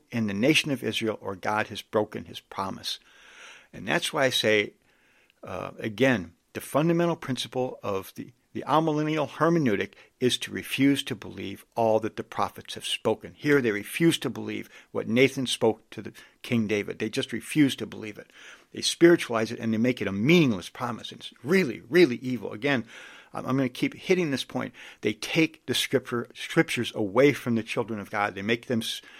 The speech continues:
feel we can't really trust what's written in the scriptures. Really evil, really evil. Um, in, in, in, in the New Testament, in, uh, uh, Luke one thirty-two, the angel Gabriel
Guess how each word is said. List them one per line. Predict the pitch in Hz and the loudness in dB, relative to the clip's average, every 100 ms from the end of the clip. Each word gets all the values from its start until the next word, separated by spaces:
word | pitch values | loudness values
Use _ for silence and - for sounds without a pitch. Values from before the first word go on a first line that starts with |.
| - - | -20 -10
feel | - 120 | 2 4
we | 98 110 | 4 -2
can't | - 143 120 | 0 -2 2
really | 143 127 | 2 2
trust | 117 - 117 - | 0 -6 -8 -8
what's | 101 - | -10 -10
written | 127 104 | -12 -10
in | 98 | -12
the | - | -14
scriptures. | - 110 - - - - _ - - | -12 -12 -12 -16 -18 -20 _ -20 -4
Really | 139 143 107 - | 2 2 0 -8
evil, | 101 - _ _ | -16 -18 _ _
really | 123 135 - | -4 -2 -2
evil. | 117 113 - - _ _ _ _ - - _ - - - - - - - - - - - - _ _ | -8 -12 -14 -20 _ _ _ _ -20 -20 _ -12 -12 -12 -18 -18 -20 -20 -20 -20 -20 -20 -20 _ _
Um, | - 110 | -4 0
in, | 113 120 | 4 4
in, | 127 127 123 | 4 0 0
in, | 131 127 123 - | -2 0 -2 -6
in | 139 135 | 0 2
the | |
New | 165 247 | 2 2
Testament, | 139 107 - 101 - - - - | 2 -2 -6 -12 -16 -20 -20 -8
in, | 113 110 107 | -4 -2 -2
uh, | 101 95 98 _ - - _ _ _ _ | -2 -4 -6 _ -20 -20 _ _ _ _
uh, | 107 107 101 | -2 2 2
Luke | 107 196 - - | 8 8 6 -2
one | - 139 165 | 2 6 6
thirty-two, | 165 175 170 - 240 160 95 | 6 6 6 4 2 0 -2
the | 123 | 4
angel | 185 190 151 | 6 6 6
Gabriel | 165 240 143 117 | 6 6 4 4